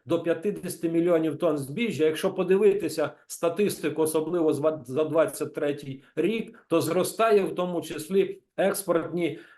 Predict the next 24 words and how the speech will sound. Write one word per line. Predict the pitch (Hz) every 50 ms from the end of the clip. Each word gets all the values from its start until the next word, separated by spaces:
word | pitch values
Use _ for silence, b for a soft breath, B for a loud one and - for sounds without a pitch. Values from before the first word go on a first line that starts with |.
| B -
е, | 139 143 147 147 147
потенціал | 151 165 151 156 175 170 170 165 - 180 165 151 143 123 -
по | - 151
х-, | 147 - - - - -
харчовій | - 160 156 156 - - 170 180 220 233 226
промисловості, | 214 - 196 190 190 180 - - 175 185 180 170 160 - - 156
по | - - - 180
групі | 170 151 - 160 190 196 185 - 165 -
продовольства. | - 160 175 156 175 170 165 165 151 135 120 - - - 110 104 107 - b b b b b b _
Це | - 180 208 202 156
свідчить, | 147 - - - 175 220 220 - - - 156 - - -
свідчить | - - 165 196 165 - - 175 - -
про | - 156 170
те, | 165 165 226 233 226 196 B B B B B
що | - - - - 185 180 170 147 - -
Україна | 165 160 160 170 165 175 202 220 226 214 196 180
на | 175 165
сьогоднішній | 160 - 165 160 165 170 165 165 160 151 156 156 156 151
день | 151 160 147
відіграє | 143 147 151 151 151 139 151 165 175 180 180
дуже | 131 151 170 156 147 151
серйозну | - - 151 147 151 160 165 151 143 160
роль, | 165 165 170 165 160 -
особливо | - 165 160 - 160 156 151 147 180 208 208 196 185 - - -